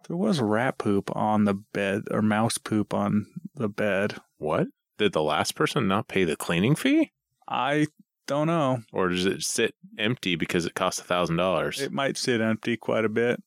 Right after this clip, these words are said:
Speaker 2: Mm.
Speaker 1: but when they do rent it out, it rents out. This was the guest house that I stayed in, and the guest house was above the garage. So you got your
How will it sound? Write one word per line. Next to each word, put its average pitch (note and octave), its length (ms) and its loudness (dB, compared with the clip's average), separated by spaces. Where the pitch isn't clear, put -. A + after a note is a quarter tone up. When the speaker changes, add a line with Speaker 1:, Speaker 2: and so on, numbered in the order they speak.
Speaker 2:
Mm. F2+ 300 2
Speaker 1:
but A#2+ 120 2
when A#2 200 2
they A2 100 4
do A2+ 220 2
rent A#2+ 240 0
it B2 100 0
out, B2+ 320 0
it B2+ 160 -2
rents A#2+ 260 0
out. B2+ 300 -2
This C3 220 0
was A#2 140 0
the A#2 100 0
guest A2 320 -2
house B2 300 0
that A2 160 -2
I A2 140 2
stayed A#2+ 340 0
in, B2+ 260 0
and G#2+ 180 0
the G#2 60 2
guest A2+ 320 -2
house G#2 340 0
was G2+ 140 -2
above G2+ 260 0
the A2+ 80 2
garage. G2+ 520 0
So - 140 -4
you G#2+ 120 0
got G#2+ 120 0
your A2 120 0